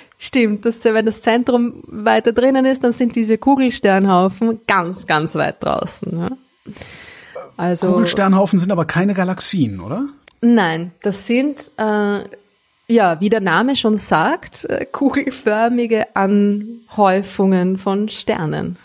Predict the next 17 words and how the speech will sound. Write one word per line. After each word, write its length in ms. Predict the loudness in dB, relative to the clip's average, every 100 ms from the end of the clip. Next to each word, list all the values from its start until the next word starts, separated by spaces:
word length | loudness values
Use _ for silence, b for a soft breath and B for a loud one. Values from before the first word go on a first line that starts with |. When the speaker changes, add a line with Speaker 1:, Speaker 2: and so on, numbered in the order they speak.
| B
Speaker 2:
Was 240 | -4 -2 0
unterscheidet 640 | 0 0 2 2 0 0
eine 100 | 0
Galaxie 580 | 0 0 0 0 0 0
von 200 | 2 2
einem 100 | 4
Sternhaufen? 800 | 2 -2 0 0 -2 -6 -6 -10 -12
Weil 300 | -4 0 0
eine 200 | 2 2
Speaker 1:
Mhm. 20 | 2
Speaker 2:
Galaxie 380 | 2 2 0
ist 140 | 2 2
ja 100 | 4
eigentlich 160 | 4
auch 60 | 4
ein 80 | 2
Sternhaufen. 640 | 0 0 0 -2 -4 -10